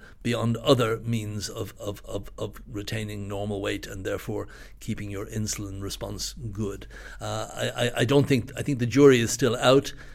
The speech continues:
as to whether, uh, low carb is, is, um,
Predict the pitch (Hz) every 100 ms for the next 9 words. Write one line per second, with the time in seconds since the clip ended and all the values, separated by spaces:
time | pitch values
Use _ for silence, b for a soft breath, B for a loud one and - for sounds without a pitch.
0 | B 123 - 120 120 117 117 107 117 B
1 | B 123 107 123 120 127 123 - 131 117
2 | 110 107 - 113 101 - - 113 107 -
3 | - b b - 101 104 101